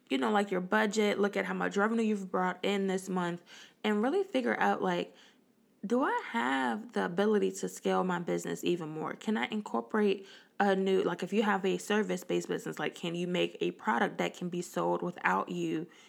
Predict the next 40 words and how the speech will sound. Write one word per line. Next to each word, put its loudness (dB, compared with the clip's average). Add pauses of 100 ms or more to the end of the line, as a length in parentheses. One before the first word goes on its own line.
you 0
know, 2
having 0
to -8
do 4
anything? -2
Or -2 (380)
if -2
you, 4
eh, 0 (500)
maybe 2
you 2
do 2 (180)
sell 0
products 0
already, 2 (400)
is 4
there 2
something -2
else 0
that -2
you 0
can -4
incorporate -4
into -4
your 0 (400)
business 2
that 0
will 0
allow 0
you 0
to -10
kinda -6
have -4
money -4
on -6
an -8
autopilot -4
for -2
you? -6